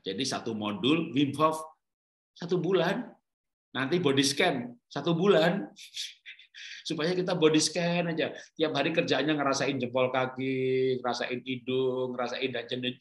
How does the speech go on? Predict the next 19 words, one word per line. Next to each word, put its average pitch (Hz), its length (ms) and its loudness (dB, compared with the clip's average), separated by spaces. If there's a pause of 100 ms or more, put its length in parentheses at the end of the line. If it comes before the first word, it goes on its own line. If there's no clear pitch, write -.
(120)
jantung 127 400 -2
berdenyut. 127 560 0 (320)
Kayaknya 180 320 -4
segera 156 400 2
pengen 175 480 -2 (240)
ke 180 160 -2
inner 175 240 6
healing 160 400 6
deh. - 320 0
Kayaknya 190 320 -4
pengen 180 240 0
segera 165 640 2
gitu 135 240 -2
ya. 113 160 0
Itu - 80 -2
nggak 165 160 0
boleh 170 480 -4
gitu 104 160 -10
ya. 101 240 -8